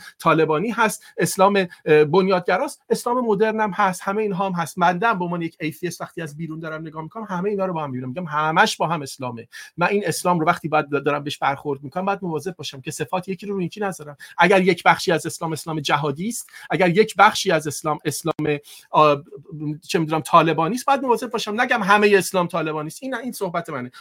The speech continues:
حالا دلیل این که من دارم می‌گم اسلام یعنی مجموعه باورهای مسلمانان،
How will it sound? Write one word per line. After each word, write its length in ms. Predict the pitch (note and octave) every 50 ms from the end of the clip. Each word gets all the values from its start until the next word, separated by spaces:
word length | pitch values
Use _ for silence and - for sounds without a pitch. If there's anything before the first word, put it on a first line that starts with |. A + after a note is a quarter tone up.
| -
حالا 300 | - F#3+ F#3 F#3 D3+ - - - _ -
دلیل 320 | G3+ G3 G#3+ A#3+ C#4+ D#4 D4+
این 140 | C#4+ C4+ G#3
که 100 | - G#3
من 180 | F#3+ F3 E3+
دارم 260 | D3+ D#3 D3 C#3+ C#3+
می‌گم 360 | D3 C#3+ C3+ C3+ D3 C#3 C#3 - _ -
اسلام 580 | D#3 D3+ C#3+ - - - D#3 D#3 D3 C#3+ C#3+ C#3
یعنی 260 | D3+ C#3 C#3 D3+ D3
مجموعه 800 | C#3+ D3+ D#3 D3 C3+ B2 - D3+ D3 C#3 - D3+ C#3 D3 D3
باورهای 1120 | C3 B2 D3+ D3 C#3+ C#3 C3 B2+ D3 C3+ C#3 C3+ C3 B2+ C3 C#3 C3+ C3 C3 C#3 C3+ B2+ - _ _ _ _ -
مسلمانان، 840 | D3+ D3 - - D#3 C3+ C3+ C3+ C#3 C#3 C3+ C3+ C#3 C#3+ D3 D#3+ E3